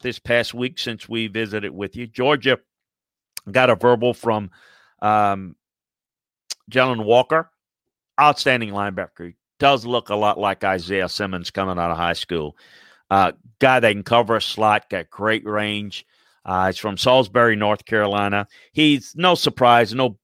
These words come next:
big news here as he was targeted for Georgia all along. We've told you about it on Landry Football, and, and certainly,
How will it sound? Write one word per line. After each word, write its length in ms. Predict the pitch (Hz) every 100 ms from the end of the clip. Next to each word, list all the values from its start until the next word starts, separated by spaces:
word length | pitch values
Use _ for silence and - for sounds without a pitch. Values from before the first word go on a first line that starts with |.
| _
big 240 | 127 98
news 340 | 107 120 123 -
here 280 | 101 92
as 160 | 95 -
he 100 | 107
was 240 | 95 95
targeted 440 | - 117 113 98 95 _
for 120 | 104
Georgia 400 | - 107 104 98
all 120 | 95
along. 420 | 90 95 101 98
We've 200 | 98 98
told 220 | - 101
you 80 | 95
about 240 | 85 92 95
it 100 | 92
on 160 | 90
Landry 300 | 92 95 92
Football, 520 | 87 107 - 98 98
and, 120 | 92 - - - - _ -
and 140 | 95
certainly, 540 | - 110 107 98 92